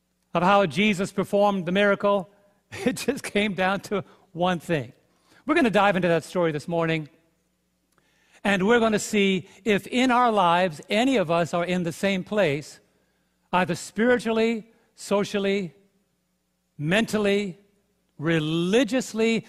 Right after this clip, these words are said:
if any of us can possibly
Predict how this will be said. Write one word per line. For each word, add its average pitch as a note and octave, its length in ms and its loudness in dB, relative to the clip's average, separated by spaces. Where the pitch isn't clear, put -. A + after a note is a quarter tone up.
if F3+ 240 -2
any D4 300 4
of B3+ 180 2
us E3+ 480 0
can A3 220 2
possibly F#3+ 1040 0